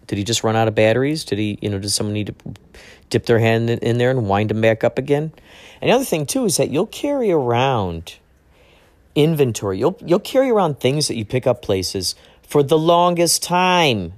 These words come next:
And you wonder yourself, was this, you wonder yourself, was this just a MacGuffin? Sometimes that happens in games.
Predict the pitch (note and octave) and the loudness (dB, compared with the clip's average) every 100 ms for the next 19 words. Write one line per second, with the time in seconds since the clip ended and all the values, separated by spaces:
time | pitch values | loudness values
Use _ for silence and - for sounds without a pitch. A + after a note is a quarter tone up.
0 | - C3 C#3+ D#3+ D#3 D3 - C3 A#2+ G#2+ | -4 -2 2 2 2 -2 0 0 0 -6
1 | - - A#2 A#2 - _ _ - G#2+ A#2 | -6 -4 -2 -2 -6 _ _ -8 -4 -4
2 | A2+ G#2 G2 G2 F#2+ - A2+ - D4 D4+ | -2 -4 -4 -2 -4 -4 -6 -4 -4 -4
3 | - - F3 - C#3 A2+ A2 A2 G#2 - | -4 -2 -2 -2 -4 -6 -2 2 2 0
4 | A2 G#2 A2 _ _ _ _ _ _ _ | -2 -4 -10 _ _ _ _ _ _ _
5 | _ _ _ _ _ _ _ _ _ - | _ _ _ _ _ _ _ _ _ -8
6 | E3+ E3+ G#3 G#3 G#3 G#3+ B3+ C4+ A3 D#3+ | -4 2 2 4 4 4 2 0 0 2
7 | C3+ G2+ D#2+ - | 0 0 -4 -6